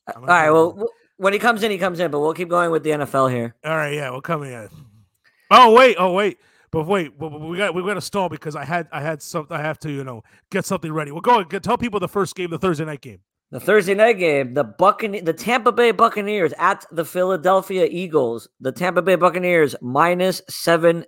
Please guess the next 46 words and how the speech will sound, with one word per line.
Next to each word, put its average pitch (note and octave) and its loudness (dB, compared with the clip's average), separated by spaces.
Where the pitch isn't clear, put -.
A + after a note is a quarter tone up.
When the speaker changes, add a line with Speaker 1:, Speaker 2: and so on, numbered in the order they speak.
Speaker 1:
and C#3 -6
a C3+ -2
ha-, D3+ -2
minus E3 -2
seven E3 -4
points. C3+ -8
Sorry. G#2 -4
Uh, C3+ 4
we're D3 2
waiting D#3+ 6
on D#3 2
the D3 2
five D#3+ 2
hundred D#3 2
mile D#3+ 6
rule F3 8
here. F3 6
We E3+ 2
need, D#3 -2
we D#3+ -2
need E3 -2
the D#3+ 0
five F3+ 4
hundred F3+ 2
mile F3 6
Speaker 2:
I F3 2
Speaker 1:
rule F3 6
Speaker 2:
had, E3 4
I - 0
Speaker 1:
analysis, F3 4
Speaker 2:
had, - 2
Speaker 1:
even - -6
though - 2
Speaker 2:
I - 6
Speaker 1:
it's - 4
Speaker 2:
honestly, B3 0
Speaker 1:
clearly F3+ 4
Speaker 2:
I G3+ -2
Speaker 1:
more F#3 2
Speaker 2:
had G#3+ 0
Speaker 1:
than A3+ 2
Speaker 2:
it - 2
Speaker 1:
five E3+ 2
hundred F#3 0
Speaker 2:
ready. A#3 -4
Speaker 1:
miles. F#3+ 0